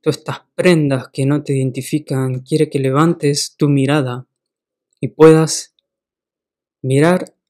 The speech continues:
hacia el espejo, que puedas ver a Dios a sus ojos.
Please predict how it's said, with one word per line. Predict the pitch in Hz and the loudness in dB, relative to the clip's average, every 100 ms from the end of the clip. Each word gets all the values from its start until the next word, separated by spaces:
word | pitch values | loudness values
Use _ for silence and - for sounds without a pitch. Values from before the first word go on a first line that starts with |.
| _ _ _ _ _ _ | _ _ _ _ _ _
hacia | 143 - | -8 0
el | 143 | 0
espejo, | 127 _ 180 175 139 127 | -2 _ -4 -2 -4 -4
que | 139 | -6
puedas | 135 190 180 175 | 2 2 2 -2
ver | 160 180 185 - _ _ _ _ _ _ _ _ | 0 0 0 -6 _ _ _ _ _ _ _ _
a | - | -10
Dios | 143 170 185 165 - 151 | -4 2 4 4 -4 -8
a | |
sus | 131 147 - 180 | -6 -2 0 2
ojos. | 160 - 127 127 - _ | 0 -4 -6 -8 -16 _